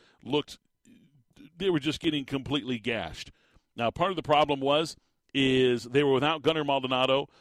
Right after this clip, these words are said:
one of their starting safeties, because of injury, and then they lose Jackson Turner, who's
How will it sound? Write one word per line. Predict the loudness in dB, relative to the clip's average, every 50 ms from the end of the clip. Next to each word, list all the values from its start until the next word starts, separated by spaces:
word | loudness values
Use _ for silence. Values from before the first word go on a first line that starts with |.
| _ _ -4
one | -4 -4 0
of | 0
their | -2 0
starting | 2 0 0 0 0 -4
safeties, | -2 -2 -2 -2 -2 -4 -6 -6 -6 -6
because | -8 -6 -2 -2 -2 -2 -2
of | -4 -4
injury, | -4 -4 -4 -4 -4 -4 -4 -6 -12 -20 _ _ _ -8
and | -6 -2 0
then | -2 -2 0
they | 0 0 2
lose | 2 2 0 0 0
Jackson | 0 0 0 0 -2 -4 -6 -6 -4
Turner, | -4 -2 -2 -2 -4 -4 -2
who's | -2 -4 -4 -4